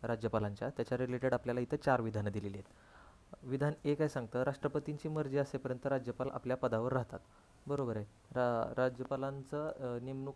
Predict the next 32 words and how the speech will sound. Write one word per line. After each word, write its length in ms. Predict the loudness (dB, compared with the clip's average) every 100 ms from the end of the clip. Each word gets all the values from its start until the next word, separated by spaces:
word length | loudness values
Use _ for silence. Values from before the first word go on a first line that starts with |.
| -4
पण 100 | -4
राष्ट्रपतीमार्फतच 840 | -4 -4 -4 -2 -2 -4 -4 -6
होते 180 | -4 -4
आणि 180 | -4 -4
ते 160 | -4 -6 -8 -20 -8
त्यांची 220 | -4 -2 -2
मर्जी 280 | -2 2
असेपर्यंतच, 540 | 0 0 -2 -2 -2 -2
अ, 320 | 0 0 0 -4 -6
आपल्या 200 | -2 0
पदावर 260 | 2 2
असतात. 240 | 0 -4 -16 -18 -20 -20 -20 -20 -20 -20 -4
त्यानंतर 320 | -4 -2 -2
राज्यपाल 360 | 0 0 0 -2
स्वखुशीने 520 | -2 -4 -4 -8 -2
आपल्या 240 | -2 0 2
पदाचा 320 | 2 2 2
राजीनामा 360 | 2 2 0
देऊ 140 | 0 0
शकतात. 340 | -2 -4 -6 -6 -4
हो, 120 | -4 -4 -10 -20 -20 -20 -20 -20 -10
हे 60 | -6
पण 180 | -4 -2
बरोबर 320 | 0 0 -2
आहे. 80 | -6 -16 -14
कुणाला 220 | -2 -2 0
देऊ 80 |
शकतात 300 | -2 0 0 0 4
तर, 120 | 4 2 -4 -20 -10 -2
अ, 240 | 2 0 -2 -12 -20 -20 -6
राष्ट्रपतींना. 580 | -2 0 -2 -4 -6 -10 -16 -20 -20 -20 -20 -6
त्यानंतर 480 | -2 -2 -2 -2 -2